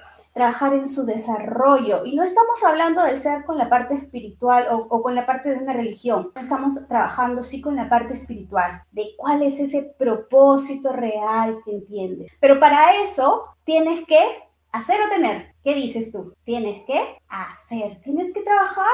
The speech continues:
tienes que ponerte a hacer la tarea. No vas a decir, "No, es que ya como medité y como dormí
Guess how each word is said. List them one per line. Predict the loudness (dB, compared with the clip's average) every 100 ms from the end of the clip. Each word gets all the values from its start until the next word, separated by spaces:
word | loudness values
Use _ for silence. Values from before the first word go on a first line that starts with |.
| 0
tienes | -4 -4
que | -4
ponerte | -4 0 0 0 -2
a |
hacer | 0 2 2
la | 2 0
tarea. | 2 2 2 4 4 2 -2 -18 _ -2
No | 2 4
vas | 4 2 0
a |
decir, | -4 -4 -4
"No, | 0
es | -2 -2
que | -4 0
ya | 0 0 -6 -16 _ _
como | -4 0
medité | 0 0 -2 -4 -2 0 2 0 -2 -8 _ -8
y | -8 -4
como | -2 2 2 2
dormí | 2 2 0 -6